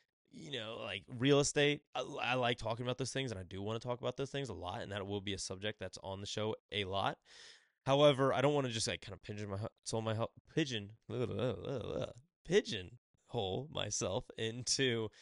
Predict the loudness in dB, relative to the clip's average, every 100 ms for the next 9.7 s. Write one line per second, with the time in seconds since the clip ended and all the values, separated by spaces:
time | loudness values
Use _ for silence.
0 | -12 -4 -2 2 0 2 0 -2 -2 -2
1 | -4 -4 -10 _ -12 -12 -12 -16 -14 -12
2 | -8 -6 -6 -2 0 0 -2 -4 -4 0
3 | 0 -2 -8 -6 -2 0 0 -2 -6 -12
4 | -18 -12 -8 -6 -4 -4 -4 -4 -4 -4
5 | -6 -6 -2 0 2 0 -4 -10 -4 -2
6 | -2 -2 -2 -2 -2 -4 -2 -2 -2 -4
7 | -6 -2 0 0 -2 -4 -10 -6 -4 -2
8 | 0 0 0 -2 -4 -2 0 0 0 6
9 | 6 8 4 2 2 0 -2